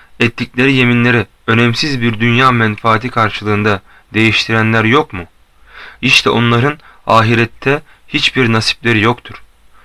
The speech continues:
Allah kıyamet gününde onlarla konuşmayacak, onların yüzlerine bakmayacak, onları temize çıkarmayacaktır. Onlar için elem verici bir azap vardır.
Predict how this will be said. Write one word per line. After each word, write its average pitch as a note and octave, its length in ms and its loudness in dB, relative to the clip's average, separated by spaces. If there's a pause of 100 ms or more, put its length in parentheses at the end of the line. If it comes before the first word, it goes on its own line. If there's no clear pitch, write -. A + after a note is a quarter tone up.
(160)
Allah B2+ 360 2 (260)
kıyamet C3 500 0
gününde A2+ 460 0 (300)
onlarla B2 460 2
konuşmayacak, C3+ 800 -2 (360)
onların A#2 480 0 (220)
yüzlerine A#2 540 2
bakmayacak, C3 640 0 (320)
onları A#2+ 460 2 (180)
temize A#2 360 0
çıkarmayacaktır. A2 920 0 (560)
Onlar C3 360 4
için E3 320 -2 (140)
elem C#3+ 300 2
verici A#2+ 320 2
bir A2+ 140 0
azap A#2 400 0
vardır. F2+ 280 -4